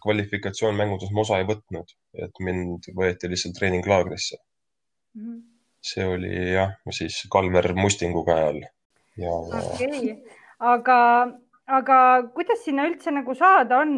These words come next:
Speaker 2: et, äh, mis sa pead selleks tegema? Ki-, kindlasti on mingid katsed, on ju?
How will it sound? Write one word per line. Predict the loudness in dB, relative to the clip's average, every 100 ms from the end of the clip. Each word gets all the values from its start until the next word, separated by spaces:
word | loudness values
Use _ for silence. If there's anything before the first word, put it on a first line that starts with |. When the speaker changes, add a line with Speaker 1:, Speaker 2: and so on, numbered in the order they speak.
| -2
Speaker 2:
et, | -6 -2
äh, | 2 2 -2 -8 _ _ _ _
mis | -6 -4
sa |
pead | 2 2 2
selleks | -4 -4 -2
tegema? | -2 0 -2 -4
Ki-, | -8 -8 -6
kindlasti | -4 -4 -6 -6
on | -6
mingid | -4 0
katsed, | 0 0 -6 -2
on | -2 0
ju? | -2